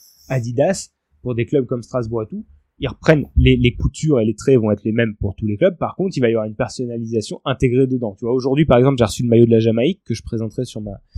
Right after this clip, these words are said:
su-, sur ma chaîne. Il reprend exactement les mêmes lignes que celui de Strasbourg. Par contre, il est carrément personnalisé, tu vois. Et du coup, euh, ça, je trouve que c'est un avantage.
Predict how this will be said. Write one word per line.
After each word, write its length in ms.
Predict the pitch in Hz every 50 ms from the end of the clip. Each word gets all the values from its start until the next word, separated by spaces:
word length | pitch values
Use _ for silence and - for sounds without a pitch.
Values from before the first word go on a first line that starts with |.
| - - - _
su-, 160 | - - - -
sur 240 | - - - 120 113
ma 100 | 107 104
chaîne. 300 | 98 - 185 208 202 131 - - - - - - - -
Il 100 | - 127
reprend 440 | 113 127 135 120 120 - 175 196 -
exactement 500 | 135 131 120 131 151 127 - 156 147 151
les 100 | 143 131
mêmes 180 | 131 131 135 143
lignes 140 | 147 143
que 120 | 127 - 117
celui 200 | - - 110 107
de 60 | -
Strasbourg. 520 | - - - 104 104 104 135 185 208 - _ _ _ _ _ -
Par 160 | - - -
contre, 320 | - 175 202 196 - - _ _ _ _ _ _ _ _ _ _ -
il 140 | 147 135 156
est 160 | 175 175 _ _ -
carrément 360 | 202 151 139 143 156 175 160
personnalisé, 580 | 139 127 107 - 127 113 113 139 156 139 113
tu 100 | - -
vois. 220 | 110 107 110 - _ _ _ _ _ _ _ -
Et 300 | - 117 117 117 117 117
du 160 | 117 120 117
coup, 340 | - _ - 196 214 214 185
euh, 260 | 143 131 127 123 123 127
ça, 180 | - - 180
je 80 | 170 -
trouve 140 | - 147 -
que 100 | 143 127
c'est 140 | - 139
un 140 | 123 120 123
avantage. 580 | 120 117 113 113 113 - 165 196 190 143 110